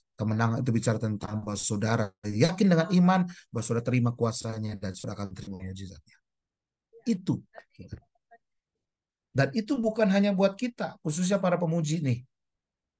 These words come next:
Pada saat saudara punya keyakinan menang di atas mimbar, yakin dengan kemenangan itu, maka atmosfernya itu bisa tersalurkan ke jemaat. Makanya saya bilang seperti saudara katakan tadi, mereka bisa merasakan hadirat Tuhan yang berbeda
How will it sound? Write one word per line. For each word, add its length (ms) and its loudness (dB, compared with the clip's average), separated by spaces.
Pada 220 -2
saat 160 0
saudara 240 0
punya 320 -4
keyakinan 480 0
menang 260 0
di 80 2
atas 320 -2
mimbar, 460 0
yakin 400 0
dengan 240 4
kemenangan 380 -2
itu, 240 -6
maka 320 -4
atmosfernya 800 0
itu 320 -4
bisa 400 0
tersalurkan 640 0
ke 160 -4
jemaat. 400 -10
Makanya 240 -6
saya 160 0
bilang 160 2
seperti 400 -8
saudara 320 -4
katakan 400 -10
tadi, 240 -6
mereka 320 -8
bisa 240 -6
merasakan 400 -6
hadirat 480 -4
Tuhan 160 -6
yang 80 -4
berbeda 400 -4